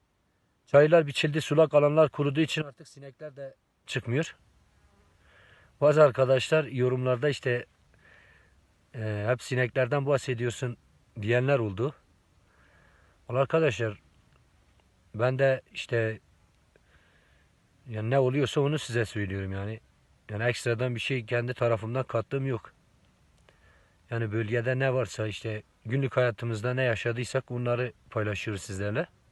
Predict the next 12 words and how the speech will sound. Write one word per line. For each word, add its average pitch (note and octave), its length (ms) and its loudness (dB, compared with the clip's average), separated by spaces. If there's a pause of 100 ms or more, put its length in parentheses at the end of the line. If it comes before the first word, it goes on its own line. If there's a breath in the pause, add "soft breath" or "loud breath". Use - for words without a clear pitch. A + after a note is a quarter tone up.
(720 loud breath)
Şimdi C#3+ 300 -4
kendinize D3 380 4
iyi D#3+ 120 4
bakın. D3 300 2 (1900 soft breath)
Kanalımıza C3+ 580 2
da D3 60 8
abone C3+ 260 4
olmayı C#3 320 2
unutmayın. C3 460 -6 (220)
Lütfen A#2+ 360 -20
rica A#2 200 -20
ediyoruz. A#2 380 -20